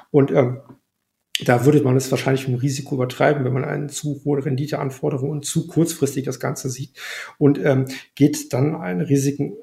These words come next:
ein, dass diese zehntausend dann auch sehr schnell zu null werden können.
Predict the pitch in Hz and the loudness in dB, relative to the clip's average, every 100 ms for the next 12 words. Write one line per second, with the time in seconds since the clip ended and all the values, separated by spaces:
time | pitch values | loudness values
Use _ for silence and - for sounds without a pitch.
0 | - - 135 131 127 - 123 123 - 127 | -8 0 0 0 -4 -6 -4 -4 -2 0
1 | 127 131 123 131 127 131 139 - 120 135 | 0 -2 -2 -2 -2 -2 -2 -2 -2 0
2 | 127 147 147 185 123 113 120 123 131 | 0 4 6 6 6 0 -4 -4 -6